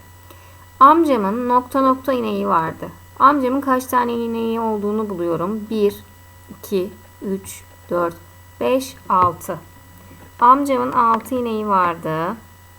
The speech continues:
Birinci boşluğu altı rakamı ile doldurdum. Amcam nokta nokta ineği sattı. Satılan yani çarpı konmuş kısmı bulacağım. Bir, iki.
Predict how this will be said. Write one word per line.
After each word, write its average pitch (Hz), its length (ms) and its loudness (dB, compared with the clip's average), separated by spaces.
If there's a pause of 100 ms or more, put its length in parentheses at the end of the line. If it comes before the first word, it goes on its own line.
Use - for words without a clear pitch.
(120)
Birinci 226 520 -8 (460)
boşluğu 196 480 -4
altı 202 640 -2 (340)
rakamı 190 340 -8
ile 170 240 -10
doldurdum. 208 680 -6 (680)
Amcam 269 600 8 (580)
nokta 240 360 -2
nokta 254 320 0
ineği 247 280 0
sattı. 202 540 -2
Satılan 247 680 0
yani 240 360 -2
çarpı 233 640 0 (100)
konmuş 202 440 -6
kısmı - 420 -10
bulacağım. 175 540 0 (540)
Bir, 214 500 -4 (400)
iki. 190 440 -8